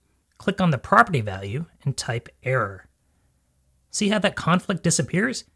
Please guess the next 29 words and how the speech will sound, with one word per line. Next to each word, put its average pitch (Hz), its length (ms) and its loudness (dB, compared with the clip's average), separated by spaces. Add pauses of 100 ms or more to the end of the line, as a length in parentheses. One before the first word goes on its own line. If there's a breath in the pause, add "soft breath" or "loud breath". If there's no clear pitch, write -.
(220)
That's - 180 -2
because 131 460 -2
all 170 400 4
three 151 280 -4
variants 139 460 0
are 117 240 -4
now 139 220 0
unique 143 580 -2
and 120 260 -4
Figma 101 380 -6
is 104 140 -8
happy. 110 440 -8 (600)
Choose 135 260 -2
Fill 202 380 4
and 143 120 4
select 127 440 -2
the 110 80 -4
red 120 260 0
swatch. - 580 -6 (720)
Click - 360 -4
the 127 220 -4
second 190 420 -2
text - 320 -6
field 101 380 -8
and 123 160 -2
type, 120 320 -6 (240)
"Your 110 140 -4
credit 208 340 -2
card 180 320 0